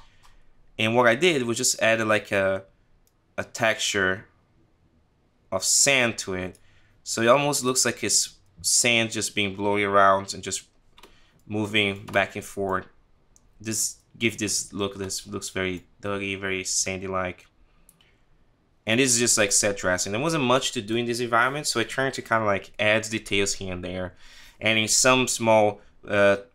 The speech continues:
rocks around, so there's a, a tiny shadow being cast.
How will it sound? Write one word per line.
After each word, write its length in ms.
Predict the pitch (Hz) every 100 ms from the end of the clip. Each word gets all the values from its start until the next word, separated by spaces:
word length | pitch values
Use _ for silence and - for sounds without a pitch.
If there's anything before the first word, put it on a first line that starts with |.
| _ _ -
rocks 600 | 123 127 123 120 - -
around, 420 | 107 117 113 113
so 140 | - 104
there's 240 | 107 101
a, 100 | 98 -
a 80 |
tiny 320 | 101 - 107 95
shadow 420 | - 120 110 107
being 220 | 110 104
cast. 640 | - 104 104 104 - -